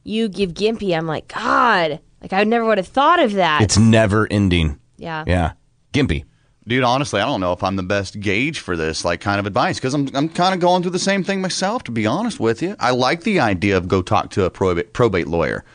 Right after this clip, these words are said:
Speaker 3: I mean, that's what they're paid to do. They handle that sort of stuff when somebody passes and there's nobody there.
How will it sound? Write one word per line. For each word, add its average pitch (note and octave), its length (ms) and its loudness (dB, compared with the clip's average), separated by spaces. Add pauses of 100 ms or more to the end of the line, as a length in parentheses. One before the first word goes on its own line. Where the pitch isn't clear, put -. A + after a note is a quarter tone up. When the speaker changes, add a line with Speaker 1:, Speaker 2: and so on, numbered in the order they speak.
(220)
Speaker 3:
I G#2+ 60 2
mean, A#2 100 2
that's C3+ 180 0
what C#3 160 2
they're C#3 120 2
paid B2+ 300 0
to A#2+ 60 -2
do. G#2+ 240 2
They A2 140 0
handle A2 440 2
that G2 240 -2
sort G2+ 280 0
of F2+ 80 -2
stuff G2+ 320 0
when F2+ 60 -2
somebody F#2+ 260 0
passes F#2+ 600 -4 (300)
and F2+ 160 0
there's F#2 160 2
nobody F2+ 360 2
there. E2 460 0